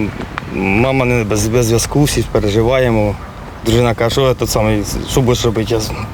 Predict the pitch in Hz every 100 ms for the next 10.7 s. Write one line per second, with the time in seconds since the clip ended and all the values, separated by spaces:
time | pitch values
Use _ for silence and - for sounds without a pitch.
0 | - - - 139 - 110 107 - - 117
1 | 135 156 170 190 170 - - - - 123
2 | 120 151 151 147 143 151 139 - 113 131
3 | 143 - 113 113 - - 123 123 123 123
4 | 123 120 113 117 127 117 113 117 117 113
5 | 120 123 110 107 117 127 127 113 117 123
6 | - - - - - 131 - 113 170 165
7 | 165 185 170 170 165 160 156 151 156 160
8 | 139 127 139 139 117 113 117 110 - -
9 | - - - - - 104 120 135 135 123
10 | 117 127 - 104 107 98 -